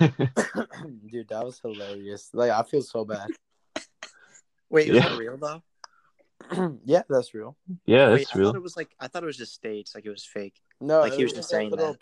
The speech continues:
Speaker 1: podcast, and this guy, like, was literally getting offended 'cause they, they were busting out laughing. I mean, I
Speaker 2: Oh, wait,
Speaker 1: like
Speaker 2: seriously? Oh, I thought it was a joke. Like, I thought he was just saying that.
Speaker 1: No,
Speaker 3: No, <laughs>
Speaker 1: like,
Speaker 3: it's
Speaker 1: uh,
Speaker 3: true.
Speaker 1: like, they were, like,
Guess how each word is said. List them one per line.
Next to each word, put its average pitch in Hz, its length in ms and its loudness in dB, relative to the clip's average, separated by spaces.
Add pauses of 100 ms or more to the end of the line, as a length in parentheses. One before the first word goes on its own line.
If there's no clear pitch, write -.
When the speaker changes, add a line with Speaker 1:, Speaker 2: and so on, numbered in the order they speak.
Speaker 1:
podcast, 123 760 -12
and 117 160 -12
this 127 240 -10 (140)
guy, 117 460 -8
like, 110 200 -14 (540)
was 123 200 -6
literally 127 320 -2
getting 117 320 -6
offended 110 500 -10
'cause 110 140 -8
they, 107 160 -8
they 110 160 -6
were 110 120 -6
busting 113 400 -10
out 107 160 -12
laughing. 117 520 -12 (600)
I - 140 4
mean, 147 260 2
I 139 140 0
Speaker 2:
Oh, 156 40 4
wait, 147 180 4
Speaker 1:
like - 100 -2
Speaker 2:
seriously? 147 420 -6 (560)
Oh, 135 120 2
I 123 80 0
thought 190 160 -6
it 202 40 -6
was 156 120 -8
a 120 80 -10
joke. 113 380 -6
Like, 107 100 -12
I 120 40 -14
thought 143 200 -12
he 151 100 -10
was 120 120 -10
just - 180 -14
saying 104 260 -14
that. 95 160 -20 (500)
Speaker 1:
No, 170 280 10
Speaker 3:
No, 139 60 0
<laughs> - 0 -
Speaker 1:
like, 127 240 0
Speaker 3:
it's - 320 6
Speaker 1:
uh, 156 40 8
Speaker 3:
true. 127 180 2
Speaker 1:
like, 170 100 4
they 127 80 -8
were, 139 200 -4
like, 131 180 -12